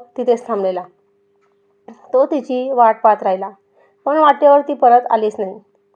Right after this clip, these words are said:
तेव्हा त्याला पहिल्यांदा कळलं, काही लोक आपल्या आयुष्यात कायम राहिला नाही, तर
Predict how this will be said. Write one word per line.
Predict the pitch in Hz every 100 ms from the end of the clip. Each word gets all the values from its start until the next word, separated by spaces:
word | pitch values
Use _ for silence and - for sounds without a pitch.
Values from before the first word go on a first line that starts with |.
| _
तेव्हा | 247 240 233
त्याला | 269 269 233 233 247
पहिल्यांदा | 240 233 240 233 240
कळलं, | 285 269 240 220 247 _ _ _ _ -
काही | 285 330 320
लोक | 277 277
आपल्या | - 226 269
आयुष्यात | 262 294 - 254 226 233 - _ -
कायम | 247 254 262
राहिला | 277 226 226 226 240 _ _ _ _
नाही, | 269 262 240 233
तर | 220